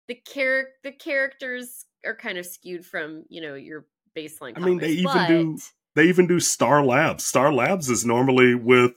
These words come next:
Speaker 2: uh,
Speaker 1: That's true.
Speaker 2: with Superman. And so,
Speaker 1: That's,
Speaker 2: yeah,
Speaker 1: I've
Speaker 2: they
Speaker 1: never even thought about the Star Labs
Speaker 2: Yeah.
Speaker 1: part. You're so
Speaker 2: They don't
Speaker 1: right.
Speaker 2: even, yeah.
Speaker 1: So,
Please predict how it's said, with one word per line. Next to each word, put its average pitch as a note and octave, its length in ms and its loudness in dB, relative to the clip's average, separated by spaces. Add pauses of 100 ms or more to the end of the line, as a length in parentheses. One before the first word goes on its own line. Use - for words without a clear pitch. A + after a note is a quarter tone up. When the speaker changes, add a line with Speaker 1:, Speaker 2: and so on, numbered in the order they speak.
(160)
Speaker 2:
uh, A#2 300 -2
Speaker 1:
That's A2 240 -2
true. C4 340 -8 (100)
Speaker 2:
with B2+ 140 4
Superman. G2+ 680 -2 (220)
And D3+ 120 -4
so, B3 220 -4
Speaker 1:
That's, G#3 100 -2
Speaker 2:
yeah, B3 200 -6
Speaker 1:
I've D#4 100 -6
Speaker 2:
they C#4+ 100 2
Speaker 1:
never F4 280 -4
even G4 240 -10
thought F#4+ 220 -12
about F4 200 -8
the E4 80 -14
Star C#4 280 -14
Labs D4 160 -4
Speaker 2:
Yeah. F#4 160 -4
Speaker 1:
part. C4+ 200 -14
You're - 100 -18
so - 300 -14
Speaker 2:
They G#3+ 80 -2
don't G#3+ 120 -6
Speaker 1:
right. A#3 100 -2
Speaker 2:
even, G#3 460 -6 (220)
yeah. D#3 80 -10
Speaker 1:
So, - 240 -12